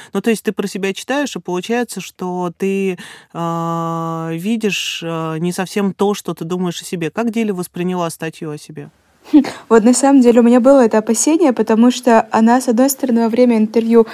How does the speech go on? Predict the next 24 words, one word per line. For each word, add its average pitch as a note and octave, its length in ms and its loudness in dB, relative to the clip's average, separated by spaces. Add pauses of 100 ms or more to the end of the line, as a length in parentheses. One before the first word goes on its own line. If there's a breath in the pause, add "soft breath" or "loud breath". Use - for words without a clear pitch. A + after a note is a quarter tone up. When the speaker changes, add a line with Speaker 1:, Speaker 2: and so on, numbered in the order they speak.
(300 loud breath)
Speaker 2:
а, G#3+ 400 4 (260)
как-то G#3+ 220 -8
довольно A#3 600 4
открыто D#4 600 4
на C4 100 6
какие-то B3 320 -2
вопросы A#3+ 480 2
реагировала, G#3+ 560 2
но A3 140 4
было C#4+ 240 6
очень B3+ 260 2
много B3 240 2
всего A3+ 240 0
такого, D#4+ 400 2
что A#3 340 2 (340 loud breath)
там A3 240 4 (360)
вот A#3+ 320 0
того, C4+ 280 6
что, B3 320 4
на A3 220 2
мой C4+ 200 8
взгляд, A#3 340 2
было A#3 240 2
совершенно, A3 800 2